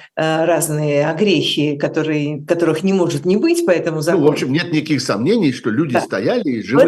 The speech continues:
Speaker 1: это
Speaker 2: люди,
Speaker 1: реальные
Speaker 2: которые
Speaker 1: подписи
Speaker 2: оставили свои
Speaker 1: реальных
Speaker 2: подписи, есть.
Speaker 1: людей, и их примерно вот такое реальное количество. Это
Speaker 2: Да.
Speaker 1: не, это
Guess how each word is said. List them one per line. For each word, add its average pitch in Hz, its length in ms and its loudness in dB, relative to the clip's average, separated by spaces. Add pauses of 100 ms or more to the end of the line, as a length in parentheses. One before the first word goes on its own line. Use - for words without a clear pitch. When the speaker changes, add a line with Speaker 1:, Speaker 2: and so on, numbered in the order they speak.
(120)
Speaker 1:
это - 20 2
Speaker 2:
люди, 214 100 2
Speaker 1:
реальные 294 300 2 (100)
Speaker 2:
которые 202 140 0
Speaker 1:
подписи 277 180 2
Speaker 2:
оставили 139 320 -2
свои 180 180 2
Speaker 1:
реальных 233 280 4
Speaker 2:
подписи, - 160 -6
есть. 180 100 0
Speaker 1:
людей, 247 420 0
и 196 280 0
их 254 160 -4
примерно 220 580 2
вот 180 200 2
такое 240 580 2
реальное 180 600 2
количество. 160 760 -2 (120)
Это 170 240 2
Speaker 2:
Да. 175 80 2
Speaker 1:
не, 170 160 0
это 190 120 0